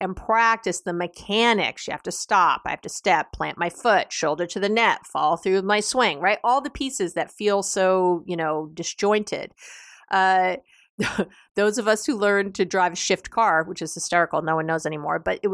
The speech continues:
I remember, you know, the clutch and the, and the shift and the brake and the in and the gas and the out. It never felt like it was ever gonna get fluid.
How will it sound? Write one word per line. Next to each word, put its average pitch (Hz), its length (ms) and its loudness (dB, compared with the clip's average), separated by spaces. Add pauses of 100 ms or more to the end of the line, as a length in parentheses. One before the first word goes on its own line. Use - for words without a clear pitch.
I 190 220 2
remember, 208 680 0
you 180 80 -6
know, 160 280 0 (360)
the - 80 -12
clutch 226 640 0
and 160 220 -2
the, 175 260 0
and 175 260 -2
the 175 80 0
shift 208 600 2
and 160 160 -2
the 160 80 -4
brake 240 580 0
and 165 160 -4
the 170 140 -8
in 247 260 2
and 165 180 -4
the 170 120 -4
gas 254 500 2
and 170 160 -4
the 175 60 -4 (100)
out. 254 280 0 (300)
It 233 140 0
never 294 400 0
felt 254 460 -2
like 190 260 0
it 185 80 -4
was 180 220 -2
ever 208 260 2
gonna 220 220 0
get 180 360 -2
fluid. 160 640 -4